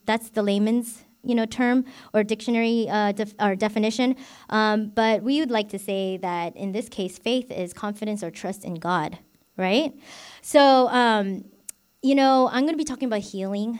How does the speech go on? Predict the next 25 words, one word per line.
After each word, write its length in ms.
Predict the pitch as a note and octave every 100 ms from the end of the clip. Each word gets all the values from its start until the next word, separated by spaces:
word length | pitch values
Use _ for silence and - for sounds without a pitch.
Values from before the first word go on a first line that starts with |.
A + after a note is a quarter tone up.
| G3+
Um, 240 | - G3+ G3+
healing 480 | G#3 - D#4 D#4+ D4
is 120 | A#3
a 60 |
very, 240 | F#3+ A3 A#3+
very 380 | A3 G#3+ G#3 G#3
difficult 480 | G#3 G3 A3 A3
topic 280 | - A3 A#3
for 120 | A#3+
me. 260 | A#3 A#3+ A#3+ - - - -
Um, 280 | G#3+ G#3
well, 120 | G#3 F4+
not 200 | D4 -
to-, 160 | - - - _
like, 340 | C4 A#3+ A3+ A3
not 300 | B3 C#4 C4+
understanding 580 | A#3 A3 - A3+ G#3+
it, 160 | F#3+ F3+
but 240 | G3 F3+
just, 420 | F3 G#3 G#3 - - - -
um, 320 | - G3+ F#3 F#3+
having 480 | A3 G3+ G3+ G#3
things 280 | G3+ G3+ G3
like 240 | F#3 E3+ -
he-, 280 | - -